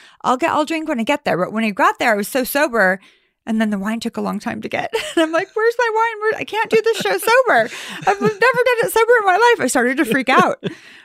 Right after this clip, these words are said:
Speaker 1: But it was
Speaker 2: Uh.
Speaker 1: great. It was like being, like, it was like old times again. And
Speaker 2: Yeah.
Speaker 1: I, like, I got, like, once I, we started the show, I was like, "Oh, I can do this."
Speaker 2: Easy.
Speaker 1: 'Cause I was, but
Speaker 2: Okay.
Speaker 1: it was a minute where I was, like,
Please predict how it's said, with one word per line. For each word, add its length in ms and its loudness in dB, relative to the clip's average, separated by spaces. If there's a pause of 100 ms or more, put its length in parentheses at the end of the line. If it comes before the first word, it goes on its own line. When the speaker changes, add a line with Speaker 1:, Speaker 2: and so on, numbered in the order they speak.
(100)
Speaker 1:
But 280 2
it 140 0
was 160 -4
Speaker 2:
Uh. 220 -10
Speaker 1:
great. 380 0
It 120 -2
was 180 -6
like 300 -4
being, 360 -8
like, 160 -4
it 40 -8
was 120 -4
like 180 -2
old 180 -6
times 360 -8
again. 320 -4
And 160 -4
Speaker 2:
Yeah. 40 0
Speaker 1:
I, 80 -2
like, 200 -4
I 80 -2
got, 420 0
like, 160 -8
once 180 -4
I, 200 -4 (180)
we 100 -6
started 380 -4
the 100 -2
show, 140 -4
I 160 0
was 160 -6
like, 160 -6
"Oh, 160 -6 (720)
I 80 -4
can 140 -6
do 100 -2
this." 200 -4
Speaker 2:
Easy. 120 -8
Speaker 1:
'Cause 80 -6
I 100 0
was, 220 -2
but 260 -6
Speaker 2:
Okay. 120 -2
Speaker 1:
it 40 0
was 220 -2
a 60 0
minute 440 0
where 160 0
I 80 -2
was, 140 -8
like, 180 -6